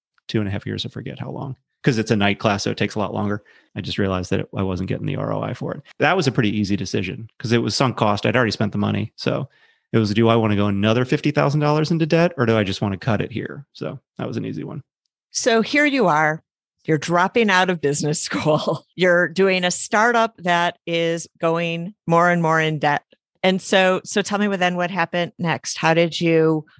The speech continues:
Speaker 2: pull yourself out of that story?
Speaker 1: I got, I wouldn't say totally lucky, but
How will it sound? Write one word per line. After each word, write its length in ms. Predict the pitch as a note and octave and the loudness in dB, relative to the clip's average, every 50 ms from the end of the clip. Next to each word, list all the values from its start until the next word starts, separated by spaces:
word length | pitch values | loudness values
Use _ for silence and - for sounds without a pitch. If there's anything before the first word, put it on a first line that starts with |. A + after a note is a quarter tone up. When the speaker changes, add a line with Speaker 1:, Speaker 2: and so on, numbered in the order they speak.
| _ - - | _ -4 0
Speaker 2:
pull 200 | - F3+ F3+ F3+ | 2 2 4 4
yourself 500 | F3 F3 E3 - - D#3 D#3+ D#3+ - - - - | 4 2 2 2 2 2 2 2 0 -2 -2 2
out 220 | E3 E3 E3 - - | 2 4 2 2 2
of 340 | C3 C#3 C#3 C#3+ C#3 D3 - - _ | 2 2 2 2 0 -4 -8 -14 _
that 280 | D#3 D3 D3+ D3+ D3 - _ - _ E3+ | -2 0 2 2 2 0 _ -10 _ -6
story? 680 | D3+ - - - E3 E3 F#3+ G3 E3 C#3 C#3+ C#3+ C3+ _ _ _ _ _ _ - _ _ _ - | -4 -4 0 2 4 4 4 4 4 2 0 -4 -8 _ _ _ _ _ _ -20 _ _ _ -2
Speaker 1:
I 120 | C3+ B2+ | 0 2
got, 380 | B2 C3 B2+ A#2+ A2+ - _ _ _ _ _ - | 4 4 4 4 2 -4 _ _ _ _ _ 0
I 40 | |
wouldn't 200 | F3 F3+ F3 D3 | 2 2 2 2
say 140 | - C3+ A2+ | 2 0 0
totally 380 | - - C#3 C3 B2 A2+ G#2+ G2+ | 2 2 2 2 2 2 0 0
lucky, 420 | G2+ A2 A#2 - - G#2 G2+ G2+ | 0 0 0 0 -2 -6 -8 -8
but 320 | G2 G2+ A2+ G#2+ G#2 - | -4 -2 -2 -2 -2 -2